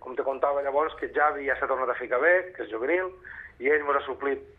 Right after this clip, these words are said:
la, la baixa de Carlos Pagà, i la de l'Edgar, que també mos està ajudant moltíssim, però l'equip més o menys dins de la dinàmica que tenim, pues, pues està bastant, bastant sencer. Som dels equips que deuen tindre més efectius en aquestes altures de,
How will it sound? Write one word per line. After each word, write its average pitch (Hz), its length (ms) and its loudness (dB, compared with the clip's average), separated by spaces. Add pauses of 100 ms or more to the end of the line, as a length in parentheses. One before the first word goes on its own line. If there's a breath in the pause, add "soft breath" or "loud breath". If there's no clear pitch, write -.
(120)
la, 123 320 6
la 120 100 2
baixa 123 320 2
de 113 80 0
Carlos 113 320 0
Pagà, 147 220 6 (800 loud breath)
i 127 240 -4
la 120 160 6
de 113 120 -2
l'Edgar, 117 380 0
que 170 100 0
també 160 160 -2
mos 127 160 -4
està 123 160 -2
ajudant 113 300 -2
moltíssim, 135 500 -2
però 104 300 0 (300)
l'equip 120 360 -6
més 147 320 2
o 147 80 0
menys 147 400 0
dins 139 160 -2
de 131 80 2
la 131 80 0
dinàmica 131 380 -2
que 123 100 0
tenim, 110 280 -4
pues, 170 200 0 (640 loud breath)
pues 123 160 0
està 113 160 0
bastant, 139 320 2
bastant 120 320 -2
sencer. 160 400 -2
Som 139 120 -2
dels 123 200 -2
equips 117 160 -6
que 131 80 -2
deuen 113 240 0
tindre 110 240 -8
més 107 160 0
efectius 147 320 -4
en 139 160 0
aquestes 110 240 -6
altures 104 360 -4
de, 101 120 -2